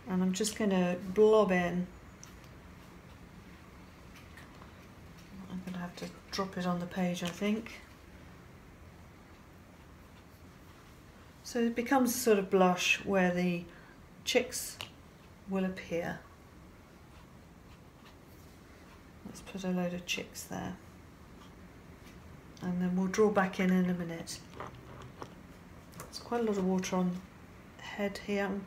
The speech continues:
pull some off. And I'm gonna come in with my stick and my ink again and structure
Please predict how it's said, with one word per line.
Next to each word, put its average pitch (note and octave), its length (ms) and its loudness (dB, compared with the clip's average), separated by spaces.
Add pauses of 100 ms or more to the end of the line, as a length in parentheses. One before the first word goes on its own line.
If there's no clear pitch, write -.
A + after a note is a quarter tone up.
(220)
pull C4 380 4
some G3+ 280 0
off. F3 360 0 (3000)
And F#3 100 0
I'm F#3 80 0
gonna F#3+ 140 0
come B3 300 4
in G3+ 280 6 (880)
with F#3+ 180 -8
my F#3+ 120 2
stick G#3 480 4
and F#3+ 100 2
my F3 120 4
ink F3 260 0
again F3+ 400 2 (4000)
and F#3+ 180 4
structure F#3 880 4